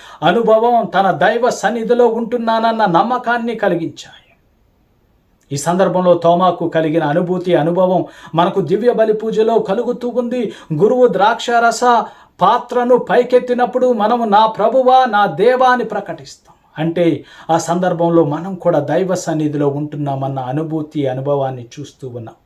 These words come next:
తోమా తన విశ్వాసాన్ని వెల్లడి చేసిన తర్వాత యేసు అతనితో అన్న మాటలు మనకు ఊరటను, ఉత్సాహాన్ని కలిగిస్తాయి. అవేమిటంటే,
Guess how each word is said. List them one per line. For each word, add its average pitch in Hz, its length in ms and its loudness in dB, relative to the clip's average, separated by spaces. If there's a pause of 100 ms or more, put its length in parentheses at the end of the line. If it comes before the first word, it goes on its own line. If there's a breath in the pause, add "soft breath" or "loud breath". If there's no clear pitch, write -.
(1080)
తోమా 170 320 2
తన 170 220 2
విశ్వాసాన్ని 185 640 -2
వెల్లడి 170 480 0
చేసిన 170 260 -4
తర్వాత 156 580 0 (300 loud breath)
యేసు 208 360 2
అతనితో 208 560 0
అన్న 196 240 2
మాటలు 220 720 2 (180 loud breath)
మనకు 220 280 2
ఊరటను, 226 580 0
ఉత్సాహాన్ని 214 640 -2
కలిగిస్తాయి. - 680 -10 (380)
అవేమిటంటే, 175 760 -2